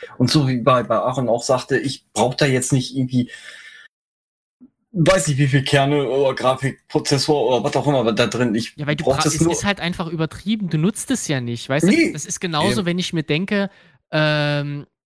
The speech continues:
Speaker 2: weil ich momentan auch, äh, auf der Suche bin nach einem Ultrabook, was also eine hohe Prozessorleistung und Arbeitsspeicher zeigt, weil ich damit Office-Anwendungen und, ähm, ein bisschen Videoschnitt haben will, äh, wo ich mir dann denke, warum zur Hölle brauche ich da eine G T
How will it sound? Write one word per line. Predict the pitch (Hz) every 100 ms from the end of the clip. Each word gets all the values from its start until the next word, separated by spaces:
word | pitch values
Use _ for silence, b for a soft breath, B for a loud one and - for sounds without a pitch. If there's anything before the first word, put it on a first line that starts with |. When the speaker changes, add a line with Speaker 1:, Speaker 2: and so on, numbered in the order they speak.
| _ _
Speaker 2:
weil | 147 151
ich | 165
momentan | 165 160 160 147
auch, | 147 147
äh, | 139 147 143
auf | 95 127
der | 143
Suche | 135 160 151
bin | 143
nach | 139 135
einem | 139
Ultrabook, | 135 196 - 131 151 - 139
was | 135 -
also | 143 139 139
eine | 135
hohe | 131 156
Prozessorleistung | - 143 165 - 143 135 - 139
und | 131
Arbeitsspeicher | 170 170 - 127 127
zeigt, | - 131 131
weil | 127
ich | 123 -
damit | 127 127 -
Office-Anwendungen | 151 - - 143 143 143 143 139 139 139
und, | - 131 127 123
ähm, | - 123 120 120 b b b
ein | 131
bisschen | 123 127
Videoschnitt | 156 208 156 127 120
haben | 120 113 113
will, | 117 185 b b b _
äh, | 139 139
wo |
ich | 151
mir | 160
dann | 147
denke, | 135 147 185 147 _
warum | 120 120 165 156 175
zur | - 131
Hölle | 120 143
brauche | 160 131 139
ich | 160 -
da | 139
eine | 143 123
G | 147 180
T | - 160